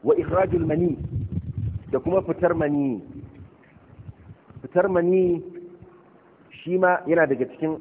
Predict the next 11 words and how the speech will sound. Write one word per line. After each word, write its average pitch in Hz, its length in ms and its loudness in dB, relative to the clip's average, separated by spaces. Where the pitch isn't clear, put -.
al-muftirat. 131 800 0
Yana 156 200 4
daga 131 160 -2
cikin 160 220 -6
abin 143 240 -4
da 147 80 2
yake 139 380 -4
sanya, 139 420 -2
yake 139 300 -6
karya 147 260 2
azumi. 104 280 -8